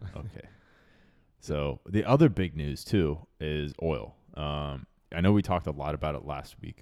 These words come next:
but oil, Brent crude hitting eighty dollars a barrel. Um, that's a big thing. And a lot of more talk was, um, going around this week about it. Um,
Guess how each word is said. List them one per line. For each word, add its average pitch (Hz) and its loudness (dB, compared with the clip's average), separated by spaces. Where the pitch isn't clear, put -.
but 71 -4
oil, 82 2
Brent 87 0
crude 80 0
hitting 80 -2
eighty 80 -4
dollars 69 -8
a 69 -8
barrel. 64 -10
Um, 69 -6
that's 90 0
a 80 -2
big 64 -10
thing. - -16
And 78 -4
a 78 -6
lot 87 -2
of 80 -10
more 80 -2
talk 76 -6
was, - -14
um, 50 -16
going 76 -4
around 67 -10
this - -8
week 76 -10
about 71 -8
it. 50 -14
Um, 65 -8